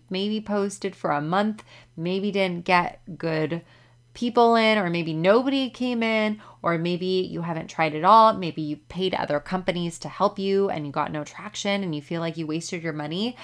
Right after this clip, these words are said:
But this entire podcast and all the content that I'm putting out for you really works. I get messages every single day of people telling me, "I,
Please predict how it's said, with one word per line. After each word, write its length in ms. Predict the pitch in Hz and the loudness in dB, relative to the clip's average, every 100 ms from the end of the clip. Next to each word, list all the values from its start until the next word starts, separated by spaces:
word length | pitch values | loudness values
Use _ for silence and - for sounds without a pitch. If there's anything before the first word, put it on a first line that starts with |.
| - - _ | -18 -20 _
But 200 | 196 196 - - - | 2 2 -2 -8 0
this 220 | 302 339 | 0 0
entire 560 | 370 - 233 226 247 | -6 -2 2 2 2
podcast 640 | 240 - 170 220 202 208 202 | 0 2 2 0 -4 -4 -4
and 140 | 175 - | -8 -4
all 200 | 220 262 | -2 -2
the 80 | 285 | -4
content 480 | - 196 175 185 | -6 -6 -4 -6
that 80 | 175 | -6
I'm 100 | 160 | -8
putting 300 | - 175 170 | -8 -8 -6
out 240 | - 156 - | -4 -4 -4
for 80 | |
you 240 | 196 214 214 - _ 196 | -2 -2 -2 -12 _ -2
really 320 | 247 311 302 | 2 2 2
works. 580 | 226 226 180 - - - - - | 2 2 2 -2 -18 -20 -6 2
I 120 | 226 | 4
get 240 | 311 294 | 6 6
messages 460 | 233 233 269 240 254 - | 4 0 -2 -2 -4 -4
every 300 | 247 254 302 | -2 2 2
single 440 | 311 - 277 269 269 | 2 0 -2 -2 -2
day 380 | 226 240 185 151 | 0 0 -2 -4
of 200 | 180 180 | -6 -4
people 240 | 220 226 | -6 -6
telling 380 | 226 214 208 208 | -4 -2 0 -2
me, 260 | 202 196 196 - - | -4 -6 -8 -18 -4
"I, 280 | 208 185 | 0 0